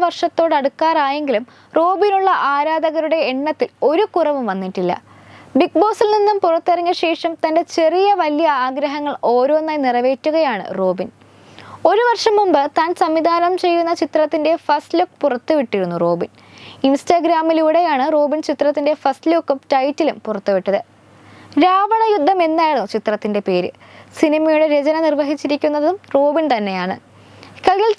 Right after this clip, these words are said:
ചോരയുമായി കൂപ്പ കൈയോടെ നിൽക്കുന്ന റോബിനായിരുന്നു ഫസ്റ്റ് ലുക്കിൽ ഉണ്ടായിരുന്നത്. നിർമ്മാണം ഡോക്ടർ റോബിൻ രാധാകൃഷ്ണൻ ഫിലിം പ്രൊഡക്ഷൻസ്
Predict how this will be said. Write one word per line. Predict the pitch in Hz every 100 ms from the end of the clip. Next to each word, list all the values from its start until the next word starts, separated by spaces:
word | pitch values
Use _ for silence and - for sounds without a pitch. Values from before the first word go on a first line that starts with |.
| -
ചോരയുമായി | 359 349 370 392 370 320 302 381 -
കൂപ്പ | 349 392 - 453
കൈയോടെ | 370 349 349 330
നിൽക്കുന്ന | 302 311 302 285
റോബിനായിരുന്നു | 262 254 285 269 233 - -
ഫസ്റ്റ് | 262 - 277
ലുക്കിൽ | 277 269 214
ഉണ്ടായിരുന്നത്. | 190 190 180 175 - - - - - -
നിർമ്മാണം | 269 285 285 285 339 330
ഡോക്ടർ | 294 302 - 339 294
റോബിൻ | 294 294 359 339
രാധാകൃഷ്ണൻ | 302 302 311 294 - 311 302
ഫിലിം | 277 285 311
പ്രൊഡക്ഷൻസ് | 302 294 - 311 -